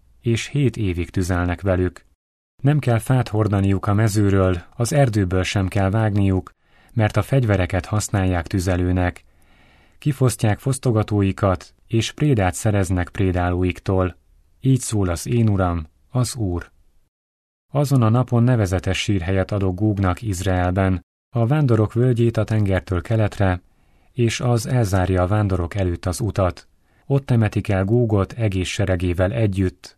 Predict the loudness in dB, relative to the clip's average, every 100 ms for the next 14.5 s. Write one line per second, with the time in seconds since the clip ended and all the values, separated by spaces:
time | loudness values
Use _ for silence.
0 | _ -4 -2 0 -2 0 -2 0 -2 0
1 | -2 -2 0 0 0 -2 -2 0 0 -2
2 | -2 -2 -2 -2 -2 -2 -2 0 -2 -2
3 | _ _ _ _ _ _ _ _ _ -2
4 | -2 0 2 2 2 0 0 0 -2 0
5 | 2 0 0 -2 0 0 0 0 -2 0
6 | 0 -2 0 -2 -2 -2 0 2 0 0
7 | _ _ 0 2 2 -2 -6 -4 -6 -2
8 | -4 -2 -4 -2 -2 2 0 -2 _ _
9 | _ _ _ _ _ _ 2 4 4 2
10 | 0 0 0 0 -2 -2 0 0 0 -2
11 | -2 0 0 0 0 0 -2 _ -4 -2
12 | 0 0 2 0 0 -2 -2 0 2 2
13 | 2 0 0 2 2 0 -2 -2 0 2
14 | 0 -2 -2 -2